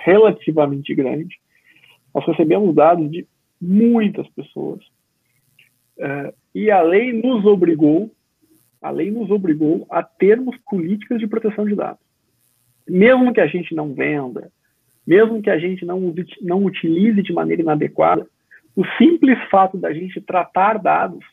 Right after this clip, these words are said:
e a gente trata dados, porque todas as empresas tratam dados de, de pessoas físicas, é a, a quem a L G P D abrange, então não são de pessoas jurídicas, são de pessoas físicas, estão sujeitas à L G P D.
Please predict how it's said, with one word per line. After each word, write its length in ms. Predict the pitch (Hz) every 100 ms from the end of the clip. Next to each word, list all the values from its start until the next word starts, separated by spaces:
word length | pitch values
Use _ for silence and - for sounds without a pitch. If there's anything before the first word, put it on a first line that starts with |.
| _ _
e 120 | - 143
a 60 |
gente 240 | 135 143 -
trata 360 | - 127 151 147
dados, 360 | - 135 160 _
porque 220 | - -
todas 340 | - 190 208 160
as 140 | 143
empresas 400 | 143 143 147 143 -
tratam 500 | 135 135 139 151 151
dados 340 | 147 147 143
de, 320 | 135 165 170 -
de 100 | -
pessoas 340 | 156 147 160 147
físicas, 440 | - 196 214 202 131
é 120 | 131
a, 340 | 131 _ -
a 40 | -
quem 280 | - 175
a 160 | 160 147
L 200 | 151 151
G 120 | 147
P 160 | 147 151
D 100 | 151
abrange, 540 | 147 151 151 202 202
então 220 | 143 151
não 160 | 156 139 -
são 120 | 175
de 100 | 175
pessoas 300 | 151 165 147
jurídicas, 420 | 143 170 190 165
são 100 | -
de 80 | -
pessoas 280 | - - -
físicas, 460 | 160 170 220 214 - _ _ _ - - -
estão 480 | 180 - 226 320 339
sujeitas 440 | 202 180 196 196
à 40 |
L 140 | 208 220
G 100 | 208
P 160 | 208
D. 180 | 151 -